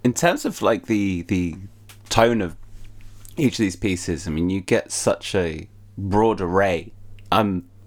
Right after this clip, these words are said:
I feel like I wasn't able to listen to this record in a way that really enlivened a lot of those intended effects,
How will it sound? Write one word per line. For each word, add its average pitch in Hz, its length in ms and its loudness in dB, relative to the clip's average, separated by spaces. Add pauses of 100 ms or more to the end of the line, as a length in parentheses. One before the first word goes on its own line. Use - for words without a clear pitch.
(260)
I 135 140 6
feel 131 200 0
like 92 200 0
I 110 120 4
wasn't 95 260 0
able 82 200 -2
to - 100 -6
listen 85 300 0
to - 120 -4
this 76 240 -4
record 80 320 -2
in 76 120 -2
a 73 60 -2
way 76 260 0
that 71 240 -6 (680)
really 85 480 0 (300)
enlivened 95 640 4
a 87 60 0
lot 90 280 4
of 92 140 -6
those 104 280 2
intended 92 560 0 (600)
effects, - 640 2